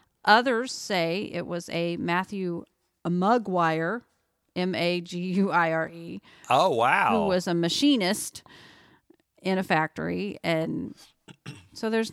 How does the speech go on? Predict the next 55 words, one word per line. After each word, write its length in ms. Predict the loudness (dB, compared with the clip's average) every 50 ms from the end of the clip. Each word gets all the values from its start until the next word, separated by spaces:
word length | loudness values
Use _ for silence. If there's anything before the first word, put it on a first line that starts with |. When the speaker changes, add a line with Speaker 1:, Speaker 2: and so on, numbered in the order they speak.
| -8 -10 -8
Speaker 1:
th-, 120 | -8 -10 -6
there, 200 | -4 -2 -2 0
now 200 | 2 2 2 4
they 120 | 2 2 0
just 280 | -2 -4 -6 -8 -10
call 200 | -6 -2 0 0 2
them 120 | 0 -2
co-founders 680 | 0 0 0 0 0 -2 -4 -4 -4 -6 -8 -8 -10 -10
because 300 | -10 -6 -4 -4 -2 0
no 120 | 0 2
one's 220 | 2 2 2 0 -2
really 180 | -2 -2 -4
sure, 280 | -4 -4 -6 -8 -8 -8 -10
because 280 | -10 -8 -8 -8 -4
both 220 | 0 2 2 2 0
of 60 | 0
their 100 | -2 0
names 260 | 0 0 0 -2 -2
are 60 | -4
the 80 | -6 -6
same, 420 | -6 -4 -2 -2 0 0 -2 -4 -8 _ -20 -20 _ _
said 260 | -2 4 6 6 6 6
the 60 | 4
same, 320 | 2 4 4 4 4 2
but 80 | 0 0
spelled 260 | 2 4 4 4 4
differently. 360 | 2 0 0 0 0 2 4
Speaker 2:
But, 60 | 4
Speaker 1:
But 80 | 4 6
Speaker 2:
yeah, 140 | 6 6 6
Speaker 1:
they're 80 | 6 6
both 180 | 8 8 8 8
Speaker 2:
basically. 160 | 6 4 6 8 10
Speaker 1:
McGuires. 500 | 10 10 10 8 4 2 -2 -4 -4 -2
Speaker 2:
Okay. 600 | -2 -2 0 0 0 2 2 2 0 0 -2 -4 -8
Speaker 1:
So 400 | -10 -8 -6 -4 -4 -4 -4 -6 -8 -6 -4
I 80 | 0
thought 120 | 0 2 2
that 100 | 2 2
was 140 | 0 0
Speaker 2:
Interesting. 60 | -2 -2 -2
Speaker 1:
weird. 260 | -2 -4 -4 -8 -8 -6
I 140 | -6 -6 -6
Speaker 2:
Okay. 200 | -6 -8 -12 -16 -16
Speaker 1:
searched 320 | -12 -10 -10 -10 -8 -8
and 100 | -10 -8
searched, 280 | -8 -8 -8 -8 -8 -6
and 100 | -4 -4
no 100 | -2 -2
one 140 | -2 -4 -4
could 160 | -6 -8 -10 -12 _ _
definitely 400 | -4 -2 -2 -2 -2 -2 -4 -4
tell 160 | -4 -4 -4
me 120 | -4 -4 -4
who 220 | -4 -6 -8 -12